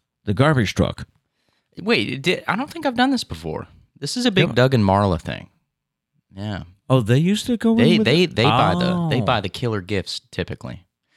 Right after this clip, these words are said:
Speaker 1: But
Speaker 2: That, that he likes that day. I mean, he ends up liking all the toys. But,
Speaker 1: Right, right.
Speaker 2: uh, but yeah, no, I, I won. I bought him a, a toy garbage truck.
Speaker 1: Toy
Speaker 2: So,
Speaker 1: garbage truck.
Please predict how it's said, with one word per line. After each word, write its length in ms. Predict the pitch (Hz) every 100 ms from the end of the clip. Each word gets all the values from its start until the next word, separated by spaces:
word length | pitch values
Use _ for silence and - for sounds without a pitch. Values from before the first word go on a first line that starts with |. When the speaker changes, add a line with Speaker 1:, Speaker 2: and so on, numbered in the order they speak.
| -
Speaker 1:
But 220 | - 160
Speaker 2:
That, 220 | 165 135
that 120 | 156 156
he 80 |
likes 280 | 135 147 127
that 200 | 117 92
day. 180 | 87 82
I 60 | 80
mean, 160 | 107
he 140 | 127 156
ends 160 | 120
up 100 | 101
liking 260 | 82 80 78
all 140 | -
the 60 | -
toys. 300 | - - -
But, 120 | 117 123
Speaker 1:
Right, 160 | 110 -
right. 300 | 92 55 - - _ -
Speaker 2:
uh, 280 | 87 78 -
but 140 | 98
yeah, 140 | 113 131
no, 200 | 135 107
I, 220 | 85 90 90
I 140 | 90
won. 260 | 98 120 85
I 100 | 82
bought 180 | 95 101
him 120 | 101
a, 200 | 90 85
a 80 | -
toy 260 | - 139 147
garbage 360 | 123 98 82
truck. 340 | - 80 65 -
Speaker 1:
Toy 260 | 135 175
Speaker 2:
So, 80 | 156
Speaker 1:
garbage 380 | 139 117 95 -
truck. 400 | 95 62 -